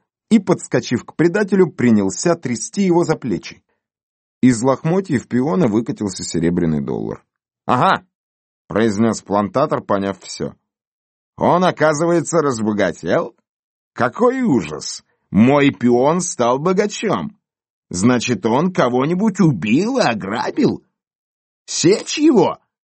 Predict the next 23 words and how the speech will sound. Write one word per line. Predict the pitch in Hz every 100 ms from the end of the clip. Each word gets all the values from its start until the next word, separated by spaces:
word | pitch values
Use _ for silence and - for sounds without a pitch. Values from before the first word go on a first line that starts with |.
| _
пока | - 143 143 120
не | 107
сознается!" | 104 156 147 113 80 65 - - - _ _ _ _ _ _ _ _ _ _ -
Несчастный | 147 - 254 - 107
пион, | 95 139 185 - _ _ _ _ -
стоя | - 202 151
на | 120
коленях | 120 123 170 151 -
под | 110 98
градом | 107 151 113 101
ударов, | 107 175 180 135
которыми | 123 117 123 117 110
осыпал | 104 110 90 117 101
его | 87 87
надсмотрщик, | 90 - 190 190 202 - 147
признался, | - 151 104 95 85 -
наконец, | 85 80 87 87 92
каким | - 123 - 127 107 -
образом | 196 185 151 123 123 -
он | 196 175
заработал | 107 92 98 120 101 87
этот | 82 82 82
доллар. | 71 69 67